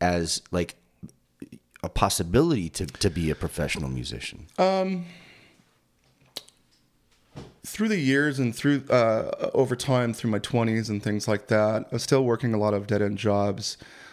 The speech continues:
Speaker 2: I connected, I started playing in, um, uh, worship teams, uh,
Speaker 1: Hmm.
Speaker 2: with the, with the church and things like that. <clears throat> Uh, so I got pretty familiar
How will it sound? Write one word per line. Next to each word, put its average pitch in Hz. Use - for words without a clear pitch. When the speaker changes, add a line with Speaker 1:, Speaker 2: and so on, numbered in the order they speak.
Speaker 2:
I 117
connected, 113
I 113
started 120
playing 113
in, 107
um, 104
uh, 101
worship -
teams, 98
uh, -
Speaker 1:
Hmm. -
Speaker 2:
with -
the, 95
with -
the -
church -
and 101
things 101
like 98
that. 104
<clears throat> 117
Uh, 135
so 131
I -
got 147
pretty 147
familiar 123